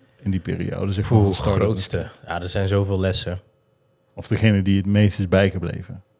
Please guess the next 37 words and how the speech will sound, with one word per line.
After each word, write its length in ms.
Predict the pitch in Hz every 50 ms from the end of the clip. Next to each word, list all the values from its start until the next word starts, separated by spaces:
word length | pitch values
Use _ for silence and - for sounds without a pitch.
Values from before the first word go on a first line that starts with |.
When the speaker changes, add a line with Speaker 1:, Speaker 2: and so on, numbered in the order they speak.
| _ _
Speaker 2:
Nou, 200 | - 113 117 117
dat 80 | 113
is 80 | 110 -
eigenlijk 380 | 113 110 117 117 107 123 110 -
waar 240 | 110 107 107 107
ik 180 | 104 104 - -
volgens 280 | - - 107 104 104 107
mij 160 | 101 104 104
mee 180 | 101 101 101
begon, 520 | 95 95 104 - - - 110 104 104 113 135 - _ _ _ _ _ _ _ _ _
is 540 | _ - 101 101 98 - - - - - - _ _ _ _ _ _ _ _ _ _ _ _ _ _ _ _ _ _
heel 220 | _ - 110 120 127
veel 580 | 113 120 120 117 117 113 113 113 113 110 113 - _ _ _ _
stappen 480 | - - - - 120 127 139 - 127
die 120 | 113 117 113
je 80 | 107
als 380 | 104 101 101 - - - - - -
organisatie 640 | - 120 101 95 110 98 110 107 110 120 - - 120
moet 120 | 110 107
gaan 240 | 98 95 98 95 95
nemen, 360 | 95 98 104 120 120 117 110
zeker 220 | 107 107 104 -
als 160 | 107 98 - -
je, 280 | 104 101 101 98 98 98
zeg 100 | 101 98
maar, 140 | 98 98
een 100 | 98 95
bedrijf 380 | 95 101 95 104 98 101 101 -
echt 160 | 98 104 -
vanaf 240 | - - 98 95 -
nul 220 | 101 98 101 104
begint, 440 | 98 - - - 113 113 139 147 - -
Speaker 1:
Mhm. 280 | - 107 101 95 101 123 - - _ _
Speaker 2:
die 100 | - 104
zijn 200 | 95 101 104 107
voorspelbaar. 720 | - - 101 - - - 107 107 104 90 87 80 82 - - _ _ _ _ _ _ _ _ _ _ _ _ _ _ _ _
En 460 | - - 98 98 98 98 95 98 98